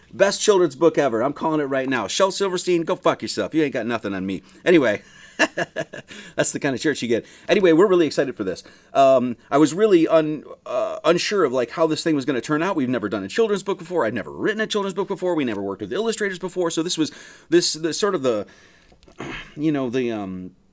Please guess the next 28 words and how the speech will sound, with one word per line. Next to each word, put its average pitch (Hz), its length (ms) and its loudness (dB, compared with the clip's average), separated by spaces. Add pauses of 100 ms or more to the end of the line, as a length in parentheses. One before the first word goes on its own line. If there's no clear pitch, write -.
(720)
the 143 120 2
places 202 400 0
that 165 140 2
we're 151 120 0
going 139 440 2
recently, 117 640 2
like, 120 220 0
all 151 160 4
these, 151 240 -2
they're 143 120 0
just 180 260 -2
new 160 160 4
avenues 123 460 -2
for 104 200 -6
us. 85 140 -8
We've 160 120 2
never 175 200 -2
gone 143 200 -2
down 127 200 -2
these 110 180 -4
roads. 101 240 -2
We've 143 120 -2
never 151 160 -2
done 135 180 -4
this 127 100 -2
stuff 110 220 -4
before. 98 340 -4
So 113 320 -2